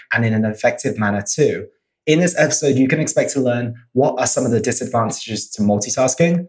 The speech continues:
what we can do to protect our attention in a world that's only getting more distracting, along with what practices you can put in place to spend less time being busy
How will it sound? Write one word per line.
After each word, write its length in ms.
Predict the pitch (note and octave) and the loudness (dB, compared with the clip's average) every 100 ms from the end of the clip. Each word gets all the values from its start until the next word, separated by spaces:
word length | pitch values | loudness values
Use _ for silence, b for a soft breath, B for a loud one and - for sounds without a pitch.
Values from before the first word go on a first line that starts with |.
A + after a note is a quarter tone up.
| - | 0
what 200 | B2 D3+ | 2 4
we 120 | F3 | 4
can 160 | E3+ D3 | 2 2
do 180 | D3 | 2
to 80 | C#3+ | 0
protect 480 | - A#2 - C3 - | -2 -2 0 0 0
our 180 | D3 C#3+ | 0 0
attention 400 | - C3 A#2 A2 | -2 -2 0 -2
in 120 | A2 | -2
a 40 | |
world 280 | G2 A#2+ B2 | 2 2 2
that's 160 | A2 A2+ | 0 -4
only 180 | A2+ A#2 | -6 -2
getting 240 | G#2+ G#2+ | -2 0
more 80 | G#2+ | -2
distracting, 800 | G#2 - E3+ E3 - C#3+ C#3 C#3 B - | -2 -2 0 0 0 0 0 -4 B -4
along 260 | A#2+ C3 C3+ | 0 2 0
with 120 | G2+ | 2
what 240 | C#3 C#3+ | 2 2
practices 520 | D#3+ C3+ - C3+ A#2+ | 0 0 -2 -4 -2
you 100 | D3+ | 0
can 160 | D#3+ D#3 | 0 0
put 120 | E3 | -2
in 100 | D#3 | 0
place 300 | C3+ B2+ B2 | 0 0 0
to 40 | - | -4
spend 320 | - G#2+ G#2 | -2 0 2
less 240 | B2+ C3 | 2 0
time 220 | - D3 | -2 -2
being 240 | C#3+ D3+ B2 | 0 0 0
busy 400 | A#2 A#2 A#2 | 0 0 -2